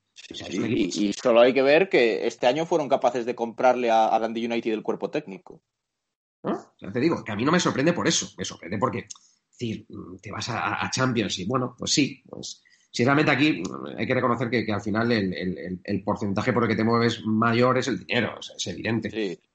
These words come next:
Speaker 2: Entonces,
Speaker 1: Sí,
Speaker 2: bueno.
Speaker 1: bueno, y, y al final yo creo que también se ve bastante claro que, al fi-, que Hearts va a jugar en Premiership la próxima temporada, entonces pues son unos meses.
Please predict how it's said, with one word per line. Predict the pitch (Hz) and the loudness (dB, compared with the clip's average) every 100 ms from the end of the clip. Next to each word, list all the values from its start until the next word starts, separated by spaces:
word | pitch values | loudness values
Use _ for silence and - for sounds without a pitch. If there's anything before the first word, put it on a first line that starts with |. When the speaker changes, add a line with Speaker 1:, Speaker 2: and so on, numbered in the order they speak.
| _ _ _ _ | _ _ _ _
Speaker 2:
Entonces, | 113 107 | -2 4
Speaker 1:
Sí, | |
Speaker 2:
bueno. | 139 131 | 6 6
Speaker 1:
bueno, | 117 | 6
y, | 120 127 143 | 4 4 6
y | |
al | 139 135 | 6 4
final | - 139 147 156 | -2 0 2 4
yo | 151 151 | 4 2
creo | 151 | 2
que | 143 | 4
también | 143 147 147 147 - _ _ - _ _ _ | 2 4 0 0 -8 _ _ -20 _ _ _
se | - 147 | -6 0
ve | 143 | 4
bastante | 147 143 - 139 131 | 4 4 0 -4 -2
claro | 139 139 | 0 2
que, | 135 | 0
al | 127 | -4
fi-, | 127 | -6
que | - 127 | -4 -4
Hearts | 135 127 127 | -2 -4 -2
va | 120 | 0
a | |
jugar | 127 110 | 0 0
en | 107 | -2
Premiership | 110 107 107 104 | -6 -6 -8 -6
la | 107 87 | -6 -4
próxima | 113 - 117 101 | -6 -6 -6 -6
temporada, | 101 90 101 113 | -4 0 4 4
entonces | 92 95 101 110 - | 2 -2 -4 -6 -8
pues | 107 | -10
son | - 110 | -8 -8
unos | 107 104 | -6 -6
meses. | 110 107 120 123 | -8 -8 -8 -10